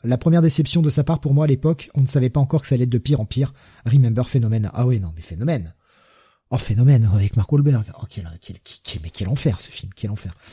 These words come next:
Moi, celui-ci, je l'avais, euh, je l'avais encore apprécié. Par contre, j'ai, j'avais détesté Le Village. Euh, vraiment, c'est le, le premier Shyamalan que j'avais détesté. Puis alors après, ça a été de pire en pire, quoi. Bon, on a quand même, je pense, son meilleur film, euh,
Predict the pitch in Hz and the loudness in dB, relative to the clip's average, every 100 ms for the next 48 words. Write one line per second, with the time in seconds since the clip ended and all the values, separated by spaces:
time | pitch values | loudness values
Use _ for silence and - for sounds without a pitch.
0 | - - - - - - 160 247 254 233 | -20 -18 -18 -20 -20 -2 2 4 2 2
1 | 247 262 202 156 185 170 147 147 143 139 | 0 0 0 2 4 4 4 2 2 0
2 | 135 151 175 214 226 185 170 - 190 185 | 0 0 0 0 -2 -2 -2 -2 -2 -4
3 | 135 175 - 135 120 123 117 110 113 180 | -2 -4 -2 -2 -2 -2 -2 -4 0 0
4 | - 135 160 131 107 90 - - _ _ | 0 0 2 2 0 -4 -8 -16 _ _
5 | _ _ - 101 104 117 113 123 - 107 | _ _ -10 -6 -2 -2 0 -2 -2 -4
6 | 104 107 107 - 147 151 143 131 139 131 | -4 -4 -4 0 0 0 0 0 0 -2
7 | 104 98 95 123 107 - 135 131 98 87 | -4 -4 -4 -4 -4 -4 -4 -4 -10 -12
8 | 85 - 101 80 - 82 - 80 - - | -12 -12 -12 -12 -14 -16 -12 -14 -14 -18
9 | - 110 _ _ _ - - - - - | -18 -20 _ _ _ -20 -20 -20 -14 -4
10 | 170 180 160 147 160 151 117 156 143 - | 0 4 2 4 4 4 2 2 0 -2
11 | - - - 135 113 95 156 147 92 - | -10 0 2 2 0 0 2 2 0 -8
12 | _ _ _ _ _ 107 104 98 | _ _ _ _ _ 0 0 0